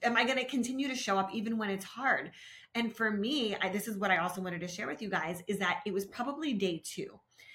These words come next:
Like, day one, I was like, "Okay, this is great. You know, I, I'm, I'm doing it. I'm in here. I'm getting it." And by day two,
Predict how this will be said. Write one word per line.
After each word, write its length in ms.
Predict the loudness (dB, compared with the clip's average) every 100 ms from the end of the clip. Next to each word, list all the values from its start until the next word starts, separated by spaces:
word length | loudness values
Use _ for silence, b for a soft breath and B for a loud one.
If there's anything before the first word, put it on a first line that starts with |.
| B
Like, 160 | -6 -2
day 180 | 0 0
one, 300 | 2 2 4
I 60 |
was 120 | 2 -2
like, 120 | -6
"Okay, 220 | -6 -6
this 200 | -6 -10
is 100 | -12
great. 520 | -4 0 2 0 -4 B B B _ _ -8
You 200 | -4 -2
know, 260 | -2 -4 -8
I, 120 | -10 -8
I'm, 100 | -12 -10
I'm 80 | -2
doing 320 | 2 4 4
it. 180 | 4 2
I'm 160 | 0 0
in 120 | 0
here. 340 | 2 4 4 2
I'm 100 | 0
getting 360 | 2 4 4
it." 180 | 4 2 0 b b b -2
And 120 | 2
by 220 | 4 4
day 340 | 4 2 2 -2
two, 540 | 6 8 8 6 2